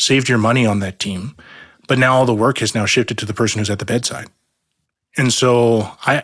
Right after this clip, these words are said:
it's not been uncommon for me to have to go search through lists of contacts within the system to find a family doc I've never seen before, you know, or connect with a colleague in a department that I, I don't regularly connect with. That takes, you know, five, six minutes when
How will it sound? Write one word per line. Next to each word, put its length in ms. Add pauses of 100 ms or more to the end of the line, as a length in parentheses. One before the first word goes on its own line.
it's 200
not 140
been 120
uncommon 420
for 120
me 140
to 140
have 240
to 80
go 80
search 380
through 220
lists 360
of 80
contacts 580
within 460 (480)
the 80
system 360
to 100
find 280
a 40
family 280
doc 260
I've 120
never 160
seen 180
before, 480 (760)
you 80
know, 120
or 140
connect 320
with 120
a 60
colleague 600 (140)
in 120
a 40
department 480
that 140
I, 240
I 40
don't 280
regularly 540
connect 360
with. 240 (340)
That 300
takes, 340
you 60
know, 120
five, 340
six 240
minutes 480
when 340